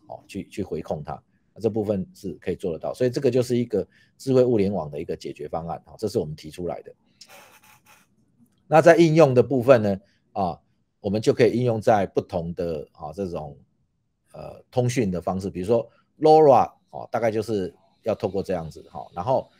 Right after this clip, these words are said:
M B I O T一定要透过 SIM 卡，啊，要透过 SIM 卡，啊，那刚刚的最重要的这个 server 上面有一个M Q T的 broker，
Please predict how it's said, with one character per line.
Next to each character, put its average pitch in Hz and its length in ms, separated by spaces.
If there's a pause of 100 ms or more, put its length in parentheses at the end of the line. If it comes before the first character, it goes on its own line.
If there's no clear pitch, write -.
(200)
M 147 160
B 160 100
I 147 140
O 143 80
T 135 320 (100)
一 85 80
定 120 120
要 113 80
透 117 120
过 107 140
SIM 101 240
卡， - 140 (240)
啊， - 180 (300)
要 - 80
透 92 80
过 98 100
SIM 92 160
卡， - 180 (300)
啊， - 160
那 92 340 (380)
刚 110 160
刚 110 140
的 95 180 (240)
最 120 140
重 107 160
要 98 80
的 92 100
这 95 140
个 90 200
server 107 300
上 104 160
面 101 140
有 85 60
一 - 20
个 87 180
M 85 140
Q 98 160
T 95 120
的 87 120
broker， 80 520